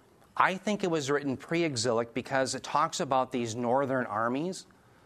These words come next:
The first northern army that attacks Israel attacks in seven twenty-two. So I think that Joel was written probably eighth century.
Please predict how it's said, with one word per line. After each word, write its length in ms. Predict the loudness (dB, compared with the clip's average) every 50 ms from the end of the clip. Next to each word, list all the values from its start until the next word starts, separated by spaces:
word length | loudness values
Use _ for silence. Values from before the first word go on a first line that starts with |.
| -20 -20 -20 _ _
The 100 | -4 -4
first 340 | 0 2 2 2 2 0 0
northern 340 | 2 2 2 2 0 -2 0
army 320 | 2 2 2 4 2 2 0
that 140 | 0 0 -2
attacks 540 | -2 -2 0 0 0 0 0 -4 -6 -6 -8 -14 _ _ _ _ _ _ _ -2
Israel 640 | 0 0 0 0 0 0 2 2 2 0 -2 -4 -10 -20 -20 _ _ _ _ _ _ _ -2
attacks 480 | -2 0 0 0 0 0 0 0 -2
in 80 | -2 -2
seven 440 | -2 -2 0 0 0 0 0 -2 -4
twenty-two. 800 | -4 -4 -2 -2 -2 -2 -4 -6 -8 -10 -8 -6 -6 -8 -8 -12 -18 _ _ _ _ _ _ _ _ _ _ -20 -20 -12
So 200 | -6 -2 0 2
I 220 | 4 4 4 2 0
think 260 | -2 -2 -2 -2 0
that 160 | -2 -2 0
Joel 340 | 0 2 2 2 2 2 0
was 200 | 0 -2 0 0
written 300 | 0 0 0 0 -2 -4
probably 580 | -2 0 2 2 2 2 0 0 -2 -2 -2 -2
eighth 240 | -2 -4 -4 -4 -6
century. 600 | -4 -2 0 0 0 -2 -4 -8 -8 -10 -10